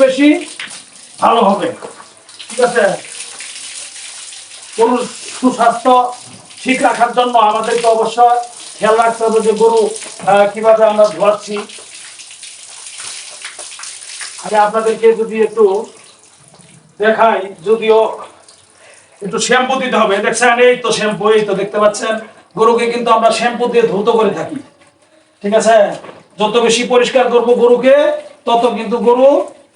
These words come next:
ভালো থাকবে। এখানে গরুকে পরিষ্কার পরিচ্ছন্নতা রাখলে তার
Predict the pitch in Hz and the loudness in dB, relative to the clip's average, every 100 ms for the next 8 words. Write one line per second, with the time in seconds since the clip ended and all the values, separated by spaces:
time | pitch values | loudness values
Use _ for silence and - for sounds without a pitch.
0 | 160 - 240 190 175 156 - - _ _ | -2 2 2 0 -4 -6 -8 -12 _ _
1 | _ _ _ _ - _ _ _ 208 202 | _ _ _ _ -20 _ _ _ -10 -2
2 | 220 247 - - _ _ _ _ _ _ | 2 2 0 -4 _ _ _ _ _ _
3 | _ _ _ _ _ _ _ _ _ _ | _ _ _ _ _ _ _ _ _ _
4 | _ _ _ _ 160 226 247 240 247 254 | _ _ _ _ 0 2 2 4 4 4
5 | 254 247 - 254 247 247 - - _ _ | 4 0 0 2 2 2 -4 -14 _ _
6 | _ _ _ _ _ - 254 254 - 240 | _ _ _ _ _ 0 2 2 0 0
7 | 254 254 247 240 247 254 208 226 - _ | 2 4 4 2 2 2 2 -4 -12 _
8 | _ _ _ _ _ 202 220 | _ _ _ _ _ 2 2